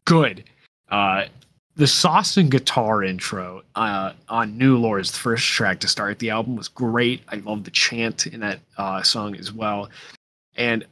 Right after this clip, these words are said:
the kinda, like, older, like, metal sounding recording is, uh, oh, it was fucking great. It gave me kinda, like, a Power Trip feel, uh, in some parts of it.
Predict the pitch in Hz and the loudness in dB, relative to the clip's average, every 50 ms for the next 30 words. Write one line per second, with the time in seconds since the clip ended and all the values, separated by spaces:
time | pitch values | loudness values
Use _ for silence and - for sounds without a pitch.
0 | _ _ - 135 127 131 131 127 127 127 117 113 - - - _ _ - - 180 | _ _ -8 0 4 6 6 8 6 6 4 2 0 -4 -10 _ _ 0 2 2
1 | 202 185 - - - - _ _ _ _ _ _ _ _ - 139 139 143 151 143 | 4 4 2 0 -2 -10 _ _ _ _ _ _ _ _ 4 6 6 8 8 6
2 | 143 151 151 147 147 147 151 151 156 - _ _ _ _ _ _ _ _ _ _ | 6 6 4 4 4 4 4 2 0 -4 _ _ _ _ _ _ _ _ _ _
3 | _ - - 185 - - - _ _ _ _ _ _ _ _ _ _ 156 147 139 | _ -20 -20 -16 -12 -12 -12 _ _ _ _ _ _ _ _ _ _ 2 4 4
4 | 139 131 123 127 131 135 - - - 143 131 135 135 131 135 131 131 127 113 98 | 4 4 4 4 4 4 4 4 4 4 4 4 6 6 6 6 6 4 2 0
5 | 95 - - - - 107 107 107 110 117 123 131 139 139 - - 127 117 - - | -2 -6 -8 -6 -4 -2 0 0 2 2 2 2 2 0 0 -2 -2 -2 -2 -2
6 | - - 120 113 110 110 110 - - 143 131 113 107 - _ _ _ - 135 127 | -4 -4 -4 -2 -2 -2 -4 -2 2 2 4 2 2 -2 _ _ _ -4 -2 -2
7 | - - - - - - 131 117 - 117 110 107 101 110 104 101 101 - - - | -2 -4 -10 -6 0 0 0 2 0 -2 -6 -4 -4 -4 -2 -2 -4 -6 -6 -4
8 | 123 127 120 113 - 135 143 147 135 139 151 151 143 - - 143 127 120 117 110 | -2 -2 0 2 4 6 6 6 6 6 6 6 6 4 2 2 2 2 0 0
9 | - - 98 101 101 95 - - - 123 117 120 127 127 - - 151 143 - - | -2 -4 -8 -6 -6 -8 -6 -4 -2 0 2 2 2 2 2 2 2 2 0 -2
10 | - - 143 135 143 147 147 151 160 160 - - - _ _ _ _ - 107 104 | -10 -6 0 2 4 6 6 4 4 0 -2 -10 -20 _ _ _ _ -2 0 0
11 | 95 98 98 95 - - 117 113 117 107 - 127 120 120 - - - 123 113 127 | 0 -2 -2 -2 -2 -2 -2 -2 -4 -2 0 2 2 2 2 0 -2 -2 0 0
12 | 120 120 107 - | 0 0 -2 -4